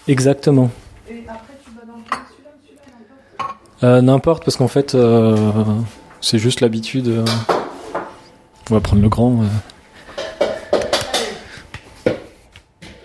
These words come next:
Speaker 1: Et ça y est, c'est parti. Donc, euh, c'est, euh, je sais pas, c'est un épisode, euh, un peu Téléthon, je pense. On va <laughs> il va falloir meubler.
Speaker 2: Ah bah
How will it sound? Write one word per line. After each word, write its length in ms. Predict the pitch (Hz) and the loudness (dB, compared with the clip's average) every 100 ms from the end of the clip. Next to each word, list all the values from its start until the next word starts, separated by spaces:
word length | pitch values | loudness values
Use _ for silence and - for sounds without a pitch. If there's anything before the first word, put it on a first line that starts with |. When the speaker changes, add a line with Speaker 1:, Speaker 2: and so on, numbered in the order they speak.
| - - - - | -20 -20 -20 -4
Speaker 1:
Et 180 | 147 131 | 0 2
ça 200 | - 139 | 2 2
y 100 | 131 | 2
est, 40 | 160 | 2
c'est 160 | 156 | 0
parti. 480 | 143 120 - 165 180 131 101 - - - - - - - - - - - 139 | 0 -2 0 0 0 -4 -8 -16 -18 -20 -20 -20 -20 -16 -14 -8 -6 -2 2
Donc, 300 | 147 147 139 | 2 2 0
euh, 140 | 131 | 0
c'est, 160 | - 131 | 0 0
euh, 420 | 131 123 117 120 | 2 4 4 2
je 60 | 117 | 0
sais 140 | - | 0
pas, 100 | 131 | 0
c'est 140 | 165 135 | 2 4
un 80 | 123 | 4
épisode, 420 | 117 127 123 120 | 4 2 2 4
euh, 200 | 120 117 | 4 6
un 80 | 120 | 4
peu 120 | 127 | 2
Téléthon, 460 | 117 123 127 185 190 | 2 2 2 0 -2
je 80 | |
pense. 320 | - 170 175 - - - - - | 0 0 0 -10 -20 -20 -16 -2
On 80 | 127 | 0
va 80 | 139 - - - 196 175 | 2 2 0 0 0 -2
<laughs> 500 | - - 175 151 - | -4 -4 0 0 2
il 80 | |
va 100 | 165 | 2
falloir 300 | 160 143 143 | 2 2 4
meubler. 440 | 139 135 131 147 190 | 4 4 4 4 2
Speaker 2:
Ah 40 | |
bah 80 | 202 | 0